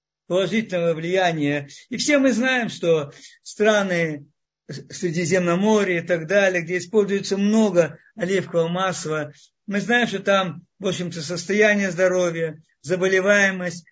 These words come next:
по многим показателям ниже, чем, э, ну, не в т-, не столь удалённых от них регионах. Значит, всё-таки надо стараться, чтобы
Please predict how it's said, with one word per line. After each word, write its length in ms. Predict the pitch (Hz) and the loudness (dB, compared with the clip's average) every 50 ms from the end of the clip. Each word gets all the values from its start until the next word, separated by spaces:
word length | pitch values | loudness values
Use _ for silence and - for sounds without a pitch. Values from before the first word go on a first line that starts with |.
| _ _ | _ _
по 100 | - 190 | -4 -2
многим 340 | 214 226 220 202 202 - - | 0 0 0 0 -2 -6 -6
показателям 880 | 226 - - 208 190 196 214 214 202 - 190 185 175 175 170 143 151 - _ _ _ - | -6 -4 -4 -2 0 0 0 0 0 -2 -2 -2 -2 -2 -4 -4 -8 -12 _ _ _ -4
ниже, 420 | 190 202 226 240 220 151 165 143 | 0 2 4 4 4 2 0 -4
чем, 400 | 139 - - 196 190 185 175 - - - _ _ _ _ | -4 -4 -4 -4 -4 -4 -6 -10 -14 -20 _ _ _ _
э, 1080 | - 160 175 - - - 170 165 165 160 156 156 156 151 151 151 151 147 147 151 151 151 | -16 -14 -12 -10 -8 -6 -2 0 2 2 2 2 0 0 0 -2 -2 -2 -4 -6 -8 -8
ну, 360 | 143 - 202 226 262 294 - - | -8 -4 -2 0 0 0 -2 -4
не 180 | 214 202 226 220 | -2 0 0 0
в 100 | - - | -2 -6
т-, 100 | - - | -10 -6
не 140 | 202 202 214 | -4 -2 -2
столь 320 | 214 - - 277 294 285 269 | -2 -2 -2 -2 0 0 2
удалённых 600 | 220 208 220 220 220 226 220 214 202 185 - 190 | 2 4 4 6 6 6 4 4 2 -2 -2 -2
от 160 | 175 170 175 | -2 -2 -2
них 260 | 202 220 220 220 - - _ _ _ - | -2 -2 -2 -2 -4 -8 _ _ _ -8
регионах. 800 | 185 185 208 165 160 196 180 160 143 135 123 120 113 110 104 - _ _ _ _ _ _ _ _ _ _ _ _ _ _ _ _ _ _ _ _ _ _ _ _ | -6 -4 -4 -2 0 2 2 2 2 0 -2 -4 -6 -10 -12 -16 _ _ _ _ _ _ _ _ _ _ _ _ _ _ _ _ _ _ _ _ _ _ _ _
Значит, 460 | - 190 202 196 254 233 240 - - _ _ _ _ _ _ _ _ _ _ | -8 -6 -4 -2 -2 -4 -4 -6 -12 _ _ _ _ _ _ _ _ _ _
всё-таки 480 | - - 294 294 262 269 - - 233 214 | -4 -2 0 0 0 0 -2 -2 0 2
надо 300 | 220 220 214 202 196 185 | 2 2 2 2 0 -2
стараться, 500 | - - 214 214 233 240 226 226 190 147 | -2 0 2 2 2 2 2 0 -4 -8
чтобы 580 | - - 196 185 175 185 185 175 160 - - | -6 -6 -4 -2 0 0 0 0 0 -4 -8